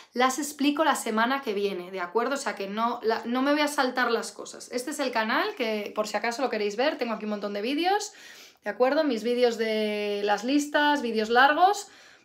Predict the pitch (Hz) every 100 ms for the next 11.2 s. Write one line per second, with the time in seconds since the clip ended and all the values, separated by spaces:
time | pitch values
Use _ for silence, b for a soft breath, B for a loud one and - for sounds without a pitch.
0 | B 220 294 277 208 208 208 214 196 202
1 | 240 370 494 - _ _ _ _ _ _
2 | - - 185 190 196 190 190 196 185 180
3 | 254 370 403 - B B B B 196 208
4 | 220 226 185 180 196 196 185 190 202 226
5 | 240 233 254 254 247 262 240 240 240 -
6 | 233 208 208 208 202 202 202 208 220 214
7 | 220 214 208 214 233 262 262 247 247 254
8 | 247 262 - 240 220 214 196 208 254 269
9 | 269 240 220 220 196 196 - 269 269 269
10 | 269 - 214 226 262 262 254 269 254 254
11 | 247